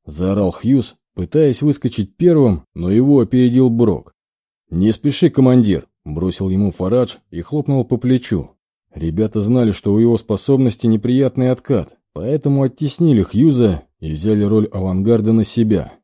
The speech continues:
Голова действительно закружилась, но благодаря хорошей подготовке у него не случилось самопроизвольного выброса. Пятёрка, перепрыгивая через убитых,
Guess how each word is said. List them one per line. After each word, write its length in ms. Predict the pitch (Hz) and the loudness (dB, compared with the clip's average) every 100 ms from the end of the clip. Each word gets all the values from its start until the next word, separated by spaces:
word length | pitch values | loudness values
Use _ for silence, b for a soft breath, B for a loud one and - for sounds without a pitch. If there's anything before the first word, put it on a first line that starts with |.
| _ _ _ - | _ _ _ -14
Голова 500 | 78 82 92 104 117 | -10 -6 -2 0 0
действительно 600 | 113 - 139 117 110 104 | -2 -2 -2 0 0 0
закружилась, 800 | 95 - 104 98 135 120 92 - _ | -2 -2 -2 2 2 2 0 -8 _
но 200 | - 76 | -12 -8
благодаря 500 | 82 101 107 120 160 | -4 -2 0 0 0
хорошей 420 | 151 156 151 - 120 | 0 0 0 -2 -2
подготовке 880 | 104 98 110 135 160 - 117 82 - | -2 2 0 2 0 2 -2 -2 -8
у 120 | - 82 | -8 -4
него 260 | 90 120 | 0 2
не 100 | 123 | 2
случилось 500 | 110 113 101 139 131 | 2 0 0 2 2
самопроизвольного 880 | - 117 113 117 117 127 127 123 131 | 2 0 2 2 2 4 4 4 4
выброса. 600 | 135 147 90 78 - - _ _ _ _ _ _ - | 4 2 0 -4 -8 -16 _ _ _ _ _ _ -6
Пятёрка, 680 | 101 95 185 156 147 107 - - | -4 0 0 2 2 0 -4 -6
перепрыгивая 600 | 95 104 151 156 135 120 | -4 0 0 2 4 4
через 320 | - 107 101 | 4 0 2
убитых, 560 | 110 107 143 120 98 | 2 2 0 0 -2